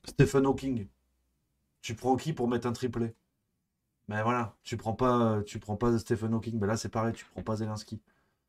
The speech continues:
Et, ah, mais ce qui est, et c'est vrai qu'il y a vingt K quatre-vingt-onze qui le pointe du doigt, et je remercie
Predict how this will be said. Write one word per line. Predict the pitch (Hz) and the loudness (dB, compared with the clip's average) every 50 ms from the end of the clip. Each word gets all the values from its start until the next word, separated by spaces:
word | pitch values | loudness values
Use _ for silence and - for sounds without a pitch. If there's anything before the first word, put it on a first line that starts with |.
| _ _ _ _ _ _ - | _ _ _ _ _ _ -2
Et, | 98 107 110 110 | 0 2 4 4
ah, | 110 110 | 4 4
mais | 117 123 127 117 | 4 2 2 2
ce | - | 0
qui | - - 139 | 0 0 0
est, | 123 117 117 | 0 0 0
et | 113 | -2
c'est | - - 135 | 2 2 4
vrai | 151 165 | 4 4
qu'il | 165 - 101 | 2 2 0
y | 95 | 0
a | |
vingt | 92 110 113 113 | 0 0 -2 0
K | 110 135 123 | 0 -2 -2
quatre-vingt-onze | - 110 104 - - 104 98 101 117 117 - | -2 -4 -6 -4 -2 -2 0 0 -2 -4 -6
qui | - - 95 | -10 -8 -4
le | 92 98 95 | -4 -4 -4
pointe | - - 104 101 101 | -2 -2 -2 -2 -2
du | 95 101 | -2 0
doigt, | 107 135 160 165 139 | 2 4 6 6 6
et | 104 | 4
je | 92 95 98 | 4 2 2
remercie | 90 95 101 98 104 104 - - - - 123 120 | 4 4 4 4 2 -2 -4 -8 -10 -10 -10 -12